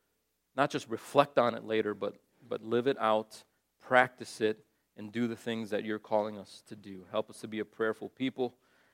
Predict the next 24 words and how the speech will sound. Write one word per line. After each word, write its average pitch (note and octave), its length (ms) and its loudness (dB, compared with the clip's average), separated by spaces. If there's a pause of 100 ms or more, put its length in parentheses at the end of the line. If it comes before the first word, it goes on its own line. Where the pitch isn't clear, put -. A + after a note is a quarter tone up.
(180)
And G#2 100 -6
as G2+ 80 -8
we A2 100 -10
close A#2 320 4
in G#2+ 60 -6
this G#2 140 -10
song, A#2+ 440 -2 (540)
uh, F#2+ 200 -6
may G#2 180 -2
our G#2+ 160 0 (420)
minds A#2+ 580 2
be G#2 140 -12
fixed - 600 -2 (100)
on G2+ 460 -6 (120)
your G#2 140 -10
goodness, B2+ 680 -2 (540)
your G#2+ 100 -16
greatness B2 540 2
toward A#2+ 300 0
us, A#2 380 -2 (760)
uh, G2+ 260 -12
and G#2+ 160 -6
let G#2+ 280 -2
that A#2 580 0